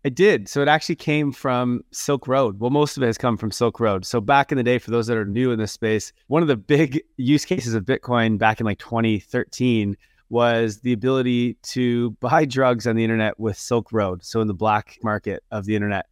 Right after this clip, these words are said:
the only way that you can make payments was using Bitcoin. And it gained a lot of adoption as a result of this. So, like, terrible, but we'll take whatever we can get for adoption. Hey, the internet grew because of porn. So that's why we're all here on the internet. So, like,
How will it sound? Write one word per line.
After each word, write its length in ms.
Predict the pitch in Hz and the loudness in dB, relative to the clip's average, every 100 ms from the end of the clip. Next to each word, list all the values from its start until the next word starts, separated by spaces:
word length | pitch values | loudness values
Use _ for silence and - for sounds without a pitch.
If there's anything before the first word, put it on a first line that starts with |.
| _ | _
the 100 | 120 | 0
only 120 | 127 | 2
way 140 | 123 120 | 2 2
that 80 | |
you 80 | 120 | 0
can 120 | 117 | -2
make 140 | 120 110 | -4 0
payments 320 | 147 147 120 | 0 0 0
was 80 | 113 | -2
using 220 | 110 110 | -2 0
Bitcoin. 420 | 113 - 104 90 - _ _ _ | -2 -4 -6 -6 -10 _ _ _
And 140 | 120 123 | -2 -2
it 60 | |
gained 240 | 110 123 117 | 0 0 2
a 40 | |
lot 380 | 107 101 110 107 | -2 0 0 2
of 80 | 107 | 0
adoption 400 | 104 85 - 110 | -2 -2 -4 -6
as 120 | 101 | -6
a 20 | |
result 340 | 104 110 107 - | -2 -2 -2 -4
of 60 | |
this. 180 | 98 98 | -6 -8
So, 320 | - - 117 | -4 2 4
like, 220 | 110 107 _ _ | 4 0 _ _
terrible, 600 | - 135 135 110 123 160 - _ | -2 2 2 2 0 0 -6 _
but 460 | 127 117 110 110 - _ - | 0 2 2 0 -4 _ -6
we'll 140 | 120 | -6
take 240 | 117 127 117 | 0 -2 0
whatever 260 | 120 113 | 0 0
we 120 | 113 | -2
can 80 | 110 | 0
get 180 | 113 85 | 0 0
for 120 | 113 | -2
adoption. 420 | 107 98 - 98 | 0 0 -2 -4
Hey, 120 | 117 135 | 0 2
the 160 | 120 | 4
internet 300 | 135 135 123 | 2 2 0
grew 240 | 120 120 113 | 0 0 0
because 240 | 113 104 | 0 -4
of 80 | 98 | -4
porn. 380 | - 101 92 95 | -4 -2 -4 -8
So 400 | - 117 104 98 - | -4 0 0 -2 -2
that's 240 | 113 - | -4 0
why 140 | 120 | 0
we're 120 | 117 113 | 2 2
all 100 | 107 | 2
here 180 | 120 | 2
on 80 | 113 | 0
the 80 | 107 | 0
internet. 280 | 101 95 - | -2 -4 -6
So, 180 | - 117 | -4 -2
like, 300 | 110 104 - | 0 -2 -8